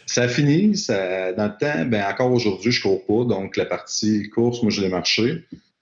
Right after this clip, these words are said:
C'est sûr que c'est des distances plus petites aussi. C'était adapté pour les, euh, les gars blessés.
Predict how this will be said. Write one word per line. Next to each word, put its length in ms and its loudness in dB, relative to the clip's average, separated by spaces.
C'est 220 -4
sûr 140 2
que 60 -2
c'est 120 0
des 280 0
distances 480 0
plus 160 -4
petites 380 -4
aussi. 220 -6
C'était 160 -2
adapté 460 0
pour 220 -2
les, 260 4
euh, 180 -2
les 140 2
gars 120 0
blessés. 380 0